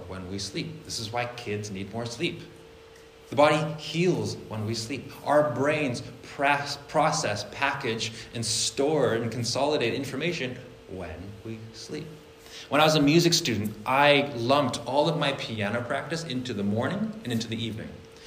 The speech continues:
Because psychology tells us that our minds function the best in the morning, around ten A M to noon, and that when we go to sleep, our brains process the last thing that we put into it.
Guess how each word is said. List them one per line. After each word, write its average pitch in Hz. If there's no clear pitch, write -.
Because 156
psychology 165
tells 156
us 156
that 135
our 127
minds 143
function 160
the 185
best 143
in 160
the 165
morning, 107
around 104
ten 107
A 107
M 107
to 104
noon, 104
and 160
that 156
when 190
we 196
go 180
to 170
sleep, 202
our 165
brains 175
process 180
the 110
last 117
thing 139
that 85
we 107
put -
into 120
it. 69